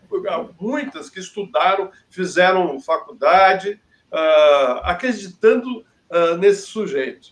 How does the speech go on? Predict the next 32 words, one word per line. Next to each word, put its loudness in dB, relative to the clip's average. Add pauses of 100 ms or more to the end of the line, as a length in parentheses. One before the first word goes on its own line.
(100)
né? -2
Acreditando 0
nesse 2
governo. -4 (200)
É -2
uma 2
coisa 4
que -6
dói 2
na 2
alma, 0 (280)
sabe? -2
Dói 4
na 0
alma, 2
é -2
triste, -6 (360)
né? -6
E -4
eu 4
tenho 4
parentes 0
assim, -10
imagina. -6 (300)
Imagino 0
que -12
todo -2
mundo -2
também -4
tenha. 0 (400)
Mas, -4
enfim, -4